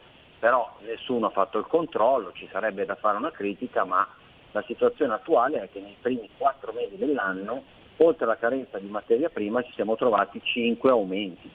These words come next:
e proseguiranno fino a luglio. L'incertezza di avere le materie prime oggi è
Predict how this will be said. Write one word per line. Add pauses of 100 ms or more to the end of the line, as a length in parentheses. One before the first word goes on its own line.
(580)
e
proseguiranno
fino
a
luglio. (380)
L'incertezza
di
avere
le
materie
prime
oggi
è